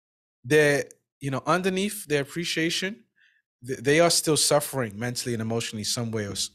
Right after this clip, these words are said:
some, some form, right? But they didn't know what to do with that. Now, for us millennials, we understand, okay, our parents did their best. They did what they, they knew. But the reality is, this still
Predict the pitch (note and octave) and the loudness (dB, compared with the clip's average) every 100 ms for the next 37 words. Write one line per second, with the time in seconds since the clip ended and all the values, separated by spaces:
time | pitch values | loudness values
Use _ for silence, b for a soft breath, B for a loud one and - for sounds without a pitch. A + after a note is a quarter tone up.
0 | - - G#2+ - G#2 G2 C3+ B2 F#2 - | -8 -8 -8 -10 -12 -6 -2 -2 -2 -10
1 | b b _ A2+ C3 - b b b - | b b _ 4 4 2 b b b -4
2 | B2+ C#3+ D3 C3+ C#3+ C3+ C3 A2 C3+ - | 0 2 2 0 2 2 2 -2 -2 -4
3 | A#2+ B2 G2 F2+ D#2+ - _ b b b | -4 -4 -4 -8 -10 -10 _ b b b
4 | b b A#2 B2+ A#2 - - C3+ D#3 F#3 | b b 0 4 4 2 2 6 6 4
5 | F3 C#3+ C#3+ D3 D3+ D3+ - - C3+ F3 | 2 0 0 0 -2 -2 -6 -8 -6 -4
6 | D3+ D3 C3 - - C#3 B2 A2+ A#2+ _ | -2 -2 -2 -2 0 2 2 -2 -8 _
7 | _ _ _ - C#3 - G2+ D#2+ _ _ | _ _ _ -6 -4 -2 -4 -6 _ _
8 | _ _ _ _ - A#2 - D#3 C#3+ - | _ _ _ _ -8 -2 2 4 2 -2
9 | C3+ A#2+ G2+ G2 - - - _ - A#2+ | -2 0 0 -2 -4 -10 -16 _ -6 -2
10 | C#3 A#2+ A#2+ A2 A2+ A2 A2 - A2+ A2 | 0 0 0 0 -2 -4 -6 -6 -4 -2
11 | G2+ F2 - _ _ _ - G2 B2 B2 | -4 -6 -14 _ _ _ 0 2 4 6
12 | C3 B2+ B2 A#2 G#2+ G#2+ b b _ - | 6 4 0 -2 -2 -4 b b _ -2
13 | C#3 - C#3 C#3 | -2 0 -2 -4